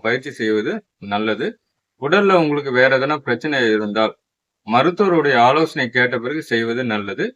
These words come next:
இப்ப நம்ம பயிற்சியை பார்க்கலாம். இப்ப நம்ம ஆசனத்திற்கு போலாம். இப்ப உதாரணத்துக்கு நம்ம இந்த டைரக்ஷன்ல செய்ய போறோம். அப்போ இந்த கால் வந்து இந்த டைரக்ஷன்ல இருக்கணும்,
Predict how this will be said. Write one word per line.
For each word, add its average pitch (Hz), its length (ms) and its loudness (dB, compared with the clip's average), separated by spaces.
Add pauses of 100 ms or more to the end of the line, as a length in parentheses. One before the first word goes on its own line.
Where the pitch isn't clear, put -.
(160)
இப்ப 135 200 -4
நம்ம 127 220 0 (400)
பயிற்சியை 117 400 2
பார்க்கலாம். 87 320 -10 (1200)
இப்ப 160 160 -6
நம்ம 175 140 -2 (140)
ஆசனத்திற்கு 165 520 -4
போலாம். 131 260 -2 (200)
இப்ப 160 220 -6
உதாரணத்துக்கு 185 440 -4
நம்ம 160 200 -6
இந்த 156 180 -4
டைரக்ஷன்ல 165 420 -4
செய்ய 131 220 -6
போறோம். 101 180 -12 (640)
அப்போ - 180 -2 (1600)
இந்த 165 180 -4 (100)
கால் 180 220 0
வந்து 175 220 -4
இந்த 160 160 -8
டைரக்ஷன்ல 156 380 -4
இருக்கணும், 147 300 -10